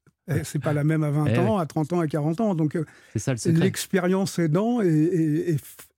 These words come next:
Speaker 2: ça fait bénéficier un peu ces gens qui essayent de vivre ensemble quand ils se connaissent un peu mieux quand même.
Speaker 1: Alors, on sait que pour écrire un, un roman, vous avez besoin d'une première phrase qui tourne dans votre tête.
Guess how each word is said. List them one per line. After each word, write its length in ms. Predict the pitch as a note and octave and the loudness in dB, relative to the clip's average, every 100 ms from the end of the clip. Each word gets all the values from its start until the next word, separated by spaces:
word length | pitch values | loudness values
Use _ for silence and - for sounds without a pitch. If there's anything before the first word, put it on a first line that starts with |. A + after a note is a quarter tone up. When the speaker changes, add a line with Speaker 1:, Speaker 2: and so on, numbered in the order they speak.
| _ | _
Speaker 2:
ça 180 | - E3+ | -10 -8
fait 160 | - D3+ | -4 0
bénéficier 600 | D3+ D3+ - D#3 - E3+ | 2 2 0 -4 -2 -2
un 100 | C#3+ | 0
peu 200 | F#3 F3+ | -2 -4
ces 240 | - D3+ | -4 -4
gens 160 | C3+ F3+ | -2 -4
qui 160 | - | -4
essayent 220 | D3 F#3+ | -4 -4
de 100 | D3 | -4
vivre 260 | C#3 C#3+ C3+ | -2 -2 -2
ensemble 340 | C#3 - F3+ | -4 -4 -4
quand 220 | D#3+ C#3 D3+ | -4 -6 -8
ils 40 | |
se 80 | - | -8
connaissent 340 | C#3+ D3 - | -4 -4 -4
un 80 | D3 | -6
peu 120 | D3+ | -4
mieux 180 | C#3+ C3+ | -4 -4
quand 140 | D3+ | -8
même. 160 | C3+ C3 _ _ _ B2 | -14 -16 _ _ _ -2
Speaker 1:
Alors, 280 | C3 B2+ - | -2 -2 -4
on 80 | C3+ | -2
sait 200 | - D#3+ | 0 -2
que 140 | - | 0
pour 320 | A2+ G2 A2+ A2+ | -2 0 0 0
écrire 260 | - B2+ | 0 -4
un, 200 | G#2+ A2 - | -2 -2 -2
un 100 | A2 | -2
roman, 300 | G#2 G#2+ C#3 | 0 0 -2
vous 180 | A#2+ | -2
avez 100 | G2+ | -2
besoin 300 | G2 A2+ A2+ | 0 -2 0
d'une 240 | A#2 G2+ G2 | -2 -4 -6
première 420 | - A#2+ A#2 G2+ | -4 -4 -2 -6
phrase 500 | _ A#2+ A#2 G#2+ - - | _ -4 -4 -4 -10 -20
qui 120 | - - | -20 -6
tourne 220 | A#2 G#2+ | -4 -2
dans 120 | G2+ | -2
votre 220 | F2+ F#2 - | -4 -10 -4
tête. 320 | B2+ E3+ A2 | -2 -2 -6